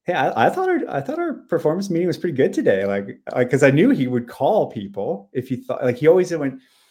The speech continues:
he always said, like, "After your one-on-one meeting, you gotta ask yourself two questions. Did the person have fun? And do you think they're gonna hit their goal or not? And if the answer is no, for goodness sakes, call them. Like,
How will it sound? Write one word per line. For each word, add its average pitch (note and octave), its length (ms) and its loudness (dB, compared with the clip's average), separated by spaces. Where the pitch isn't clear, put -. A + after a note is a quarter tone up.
he D3 80 2
always G3 220 4
said, D3+ 220 2
like, B2 260 0
"After D3+ 320 -4
your D#3+ 160 0
one-on-one B2 520 -2
meeting, G2 380 -10
you A#2 140 -6
gotta B2 180 0
ask B2+ 180 -4
yourself A#2+ 300 -8
two B2 180 -4
questions. - 580 -14
Did C#3 180 -2
the F3 80 -4
person D#3+ 340 -2
have E3 180 -10
fun? - 420 -16
And A#2 140 -6
do B2+ 80 -6
you B2+ 80 0
think D#3+ 240 -6
they're C4+ 80 -8
gonna C4+ 180 -4
hit G#3+ 220 -10
their C#3+ 100 -6
goal A2+ 300 -4
or - 80 -14
not? - 260 -20
And C3 80 0
if B2+ 120 -2
the C3 120 2
answer C3 460 -2
is G2+ 160 -6
no, G#2 480 -6
for A#2+ 100 -12
goodness B2+ 340 -6
sakes, - 320 -10
call - 300 -12
them. - 180 -20
Like, B2 140 -20